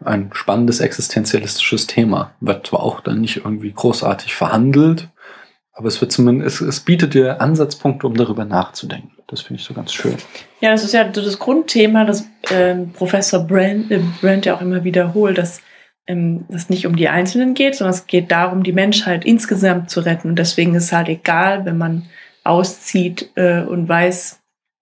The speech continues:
Speaker 2: dass, dass man stirbt oder dass halt alle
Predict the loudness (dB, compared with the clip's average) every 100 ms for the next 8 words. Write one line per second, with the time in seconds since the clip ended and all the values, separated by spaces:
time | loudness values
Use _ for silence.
0 | _ _ _ _ _ -14 _ -2 -2 -4
1 | -14 _ _ _ _ -4 0 0 0 2
2 | 2 0 0 0 -2 -2 -2 -2 2 2
3 | 2